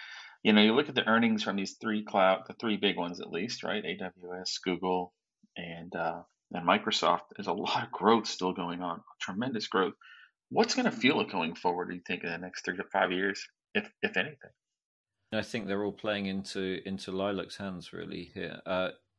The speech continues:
Speaker 2: in that the, the new business opportunity card has been played. Um, the digital transformation card has been played. And then there's still a complete open f-,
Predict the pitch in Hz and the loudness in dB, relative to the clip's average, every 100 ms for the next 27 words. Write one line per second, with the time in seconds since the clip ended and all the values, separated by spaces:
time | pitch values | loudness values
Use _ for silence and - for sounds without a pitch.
0 | - 104 101 90 101 92 - - - - | -4 -2 0 2 2 0 -4 -8 -8 -8
1 | _ _ _ _ _ _ _ 104 95 101 | _ _ _ _ _ _ _ -16 -4 0
2 | 101 95 95 - - _ _ _ _ _ | 0 0 -2 -6 -12 _ _ _ _ _
3 | _ _ _ _ _ _ _ _ 104 104 | _ _ _ _ _ _ _ _ -10 -4
4 | 101 104 120 107 - 113 101 104 95 - | -2 -2 -2 -2 -2 -4 -4 -6 -6 -8
5 | 101 - 98 - 98 95 - 95 90 87 | -10 -12 -10 -6 -4 -6 -8 -8 -6 -8
6 | - _ - 95 90 85 87 - 85 82 | -12 _ -10 -8 -8 -10 -14 -12 -12 -10
7 | 82 80 101 - _ _ _ _ _ - | -8 -8 -8 -12 _ _ _ _ _ -6
8 | 87 87 87 87 82 - 87 95 85 - | -4 -4 -6 -8 -10 -10 -6 -6 -8 -12
9 | 95 95 87 87 90 92 - 85 85 82 | -10 -8 -8 -8 -8 -8 -10 -8 -6 -6
10 | 80 - 82 - 85 82 87 - _ _ | -10 -12 -14 -12 -10 -10 -12 -14 _ _
11 | _ _ _ _ _ _ _ 92 95 95 | _ _ _ _ _ _ _ -8 -4 -2
12 | 95 95 92 90 - - 95 90 - 87 | -2 -2 -4 -4 -6 -4 -4 -4 -8 -10
13 | 92 87 101 92 - 95 - 87 82 - | -10 -8 -6 -6 -4 -6 -4 -10 -12 -14